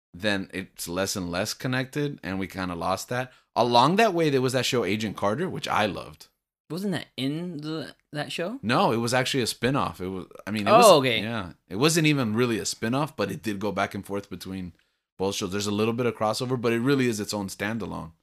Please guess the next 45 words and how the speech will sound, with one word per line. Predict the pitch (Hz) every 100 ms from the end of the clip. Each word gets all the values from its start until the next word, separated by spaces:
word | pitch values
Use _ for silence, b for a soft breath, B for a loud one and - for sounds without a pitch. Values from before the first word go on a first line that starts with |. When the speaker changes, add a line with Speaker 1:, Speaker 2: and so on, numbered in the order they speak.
| _ _ _ _ _ _ _
Speaker 1:
And | 98 113
that | 135
was | 185 180
a, | 143 -
that | 95
was | 143
produced | - 147 135 - -
by, | 117 113
um, | 110 104 98 92 92 90 _ _ _ _ _ _ _
someone | 120 226 226
who |
had | 110 -
to |
do | 90
with | 87 85
the |
Marvel | 85 80 82
films, | - 82 82
right? | 87 113 202 - _ _ _ _ _ _ _ _ _ _ _
'Cause | - 113
that's | 135
probably, | - 165 151
like, | 120
the | 110
most | 104 104
authentic | - 87 - 98 113 156 -
piece | 147 147
of | 147
M | 151
C | 147 147
U | 147
T | 143 151
V | 143 170 170 b b 92
before | 110 - 113 110
this | 120 -
year, | 147 175 190 _ _ _ _ _ _ -
because, | 104 - 104 98 90 - - _ -
like, | 92 90
Jarvis | 104 95 104
shows | 107 92 98
up | 90 92
in, | 87 87 82 69 _
in | 78 80
Endgame, | 87 113 113 120 110
right? | 117 180